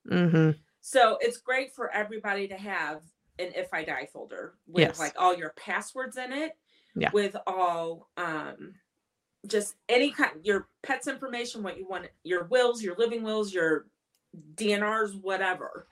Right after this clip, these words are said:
Speaker 1: Mm-hmm.
Speaker 2: you know, or in case, you know, you're, you encounter someone creepy who's being mean to you and you end up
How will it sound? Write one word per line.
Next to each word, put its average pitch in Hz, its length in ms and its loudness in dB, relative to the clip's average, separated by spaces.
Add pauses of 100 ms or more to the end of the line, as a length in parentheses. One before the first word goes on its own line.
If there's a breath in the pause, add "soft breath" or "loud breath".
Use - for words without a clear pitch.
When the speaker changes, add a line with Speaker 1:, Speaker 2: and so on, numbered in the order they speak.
Speaker 1:
Mm-hmm. 190 640 8
Speaker 2:
you 202 220 2
know, 160 320 -4 (280)
or 269 240 4 (200)
in 311 140 -6
case, 285 460 -8
you 233 160 -8
know, 254 320 -6 (240)
you're, 214 500 -4 (100)
you 214 180 -8
encounter 214 380 0
someone 233 340 -10
creepy 220 500 -6
who's 214 280 -4
being 202 440 -4
mean 196 200 -2
to 202 60 0
you 247 360 0
and 214 180 0
you 226 140 -4
end 208 180 0
up 254 240 0